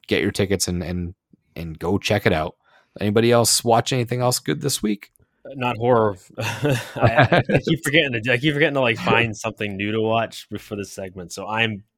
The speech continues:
Speaker 2: also pretty bad and forgot it. I will admit I watched season four of You, which was
Speaker 1: Okay.
Speaker 2: good. Um,
Speaker 1: Similar. That fits. That
Speaker 2: if,
Speaker 1: fits.
Speaker 2: if, if you're a fan of that show, um, it, it's definitely not a season you wanna miss. Uh,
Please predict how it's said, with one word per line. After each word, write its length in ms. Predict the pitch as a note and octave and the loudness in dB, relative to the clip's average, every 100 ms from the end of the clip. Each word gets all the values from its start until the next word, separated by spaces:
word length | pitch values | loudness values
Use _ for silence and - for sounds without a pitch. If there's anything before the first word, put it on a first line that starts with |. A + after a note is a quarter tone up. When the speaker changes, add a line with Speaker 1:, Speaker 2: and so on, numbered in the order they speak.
| _ | _
Speaker 2:
also 400 | - G#2 - F2 | -2 -2 -4 -14
pretty 240 | E2+ - E2+ | -14 -14 -12
bad 260 | E2 E2 E2 | -10 -12 -12
and 160 | E2+ | -20
forgot 220 | - - | -20 -20
it. 80 | E2 _ - - | -20 _ -16 0
I 80 | B2 | 4
will 180 | D#3+ F#3 | 8 8
admit 240 | D#3 F3 | 8 4
I 80 | A#2+ | 2
watched 240 | A#2 B2 - | 2 2 0
season 280 | - B2 A#2 | -6 -4 -6
four 300 | - A#2+ C3+ | -4 -2 -2
of 120 | B2 | -2
You, 320 | G2+ G2+ C3+ _ _ - _ _ | -2 -2 -2 _ _ -20 _ _
which 200 | G2+ - | -10 0
was 200 | A2+ B2 | 2 4
Speaker 1:
Okay. 120 | G#2 | 4
Speaker 2:
good. 200 | G2 G#2 - _ _ _ | 2 0 -6 _ _ _
Um, 220 | F#2+ F#2 | 0 0
Speaker 1:
Similar. 380 | F2+ A3+ F3+ G#3 F#3 | 6 6 8 6 4
That 120 | - | 2
fits. 400 | - D3+ - - | 4 4 4 -4
That 160 | - F3 | -2 2
Speaker 2:
if, 60 | |
Speaker 1:
fits. 300 | D#3+ - - | 2 2 -2
Speaker 2:
if, 80 | A#2 B2 B2 | -6 -8 0
if 40 | |
you're 120 | B2+ | 2
a 60 | C3+ | 2
fan 340 | - C3+ C#3 | 2 0 0
of 100 | C3 | 0
that 160 | B2+ C3+ | -2 -2
show, 500 | - B2+ C3 C3+ C3 | -2 0 0 -2 -10
um, 420 | - G2 G2 F#2+ F2 - | -10 -8 -8 -10 -14 -18
it, 120 | F#2+ _ | -20 _
it's 200 | G2 - | -16 -8
definitely 320 | A2+ G2+ A2 | -8 -6 -6
not 180 | G#2 G2+ | -6 -8
a 40 | F#2+ | -10
season 340 | - G#2 G2 | -8 -8 -8
you 100 | F#2+ | -10
wanna 160 | F#2+ F#2 | -10 -10
miss. 460 | F2+ F#2+ G#2 - _ _ _ _ _ E2+ | -8 -8 -8 -12 _ _ _ _ _ -16
Uh, 300 | E2+ F2 | -12 -12